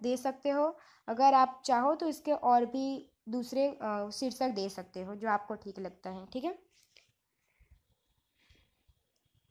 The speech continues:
नेक्स्ट आता है क्वेश्चन नंबर फिफ्टी थ्री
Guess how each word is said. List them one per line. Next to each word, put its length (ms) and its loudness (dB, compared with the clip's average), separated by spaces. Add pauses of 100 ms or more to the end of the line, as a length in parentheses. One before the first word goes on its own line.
(560)
नेक्स्ट 320 0
आता 220 0
है 160 2
क्वेश्चन 360 0
नंबर 280 0
फिफ्टी 360 -6
थ्री 400 -8